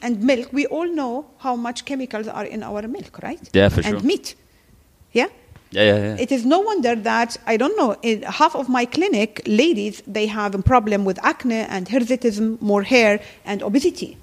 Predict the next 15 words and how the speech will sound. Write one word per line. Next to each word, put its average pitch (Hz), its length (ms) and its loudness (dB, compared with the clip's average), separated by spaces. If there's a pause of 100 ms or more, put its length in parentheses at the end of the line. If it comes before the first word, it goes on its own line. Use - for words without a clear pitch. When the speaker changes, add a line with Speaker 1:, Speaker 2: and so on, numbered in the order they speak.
Speaker 2:
Mm. 90 260 2 (580)
Speaker 1:
Right? 226 260 -2 (240)
So 233 380 2 (120)
if 226 200 -4
you 247 80 4
want 311 240 4
to 427 80 4
change, 269 480 0
you 226 180 4
really 233 400 4
need 220 320 -2
to 202 80 -2
change 196 800 -4 (320)
everything. 202 580 -4
So 185 380 0